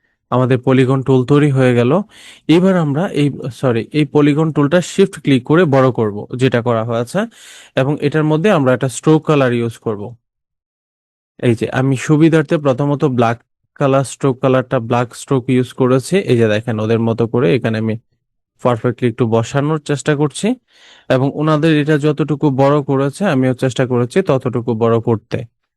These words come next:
এটা হচ্ছে আমি আমার মতো বড় করব, ওনার মতোই যে করতে হবে ব্যাপারটা এমন না actually। হ্যাঁ, তো আমি এটাকে একটু বাম পাশে নিয়ে যাই, ডান পাশে নিয়ে যাই, সরি, ডান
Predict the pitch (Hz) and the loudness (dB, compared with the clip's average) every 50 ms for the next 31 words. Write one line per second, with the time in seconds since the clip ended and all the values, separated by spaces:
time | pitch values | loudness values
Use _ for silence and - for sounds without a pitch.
0 | _ _ _ _ _ _ _ _ _ _ _ _ _ _ _ _ _ _ _ _ | _ _ _ _ _ _ _ _ _ _ _ _ _ _ _ _ _ _ _ _
1 | _ _ _ _ _ _ _ _ _ - 147 147 202 202 202 190 - 214 175 151 | _ _ _ _ _ _ _ _ _ -2 0 2 4 2 2 2 2 2 2 2
2 | 151 160 156 147 143 139 147 151 156 156 160 143 165 147 127 131 127 127 131 120 | 2 4 4 2 2 2 2 2 2 0 0 0 -2 -2 0 0 2 2 0 0
3 | - 127 123 131 185 196 160 139 135 139 143 139 135 160 165 165 147 165 147 - | -2 -4 -4 -2 -2 -2 0 0 0 0 0 -2 0 0 0 2 0 0 0 0
4 | 156 143 - 160 147 151 156 180 190 156 143 131 120 135 127 - 131 120 117 117 | -2 0 0 0 0 0 0 0 2 2 2 2 2 -2 -2 0 0 0 0 0
5 | 117 117 113 113 117 107 113 113 - _ _ _ _ _ _ _ _ _ - 135 | -2 -2 0 -2 -2 -2 -4 -8 -16 _ _ _ _ _ _ _ _ _ -10 -10
6 | 127 - - - 127 110 110 110 120 120 170 262 233 - _ _ _ _ _ _ | -10 -8 -6 -6 -4 -4 -4 -6 -6 -4 -4 -4 -4 -6 _ _ _ _ _ _
7 | _ _ _ _ _ _ _ - 135 127 131 139 127 - 139 - 147 139 160 147 | _ _ _ _ _ _ _ 0 0 0 0 0 -2 -2 -2 -2 -2 -2 -2 -2
8 | 131 131 - 139 127 135 135 139 127 143 131 - 143 135 135 135 135 131 123 143 | -2 -2 -2 0 0 0 0 0 0 -2 -2 -2 -2 -2 0 0 0 0 0 0
9 | 147 160 196 214 180 - _ _ _ _ _ _ _ _ _ _ _ _ _ _ | 0 0 -2 -4 -6 -10 _ _ _ _ _ _ _ _ _ _ _ _ _ _
10 | _ _ _ _ _ _ _ _ _ _ _ _ _ _ _ _ _ _ _ _ | _ _ _ _ _ _ _ _ _ _ _ _ _ _ _ _ _ _ _ _
11 | _ _ 135 123 139 139 135 131 - 143 131 - 135 123 117 110 107 101 101 98 | _ _ -2 0 0 0 0 0 -2 -2 -2 -2 -4 -4 -2 -4 -4 -6 -6 -8
12 | 107 104 - 127 117 117 151 202 202 - _ _ _ _ _ _ _ _ _ - | -8 -6 -4 -2 -2 -2 -2 -4 -6 -10 _ _ _ _ _ _ _ _ _ -4
13 | 131 123 127 127 | -2 0 0 0